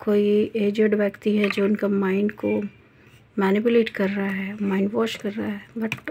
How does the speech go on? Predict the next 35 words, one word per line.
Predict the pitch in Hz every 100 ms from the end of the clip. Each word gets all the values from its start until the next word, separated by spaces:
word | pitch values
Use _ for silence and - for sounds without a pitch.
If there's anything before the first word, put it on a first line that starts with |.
| - - - - - - - - - - - 220
अ, | 214 208 202 -
उनके | 226 269
दिमाग | 220 208 202 202
पे | - 214 208
आप | - 202 185 - - - _ -
छाए | - 190 185
हुए | 185 185
हो | 190 214 - - -
कहीं | 220 202
ना | 202
कहीं। | 196 208 220 - _ _ - - - -
आपको | 196 196 202
ग्रो | 190 196
करता | 196 196 202
हुआ | 190 185
देख | 190 190
के | 202
थोड़ी | - 196 196
सी | 196
जेलसी | 196 190 196 220
भी | 214 202
हो | 202
रही | 196
है | 190
उन्हें, | 185 202 226 - - - - -
Stability | - - 214 214 226 254
देने | 226 214
की | 220
इच्छा | 208 - 214
है, | 196 226 - - - - - - - - - - - - - - - -
but | 202 196 - 190
दोनों | 185 196 208 208
card | 190 185
आए | 185 185
हैं। | - -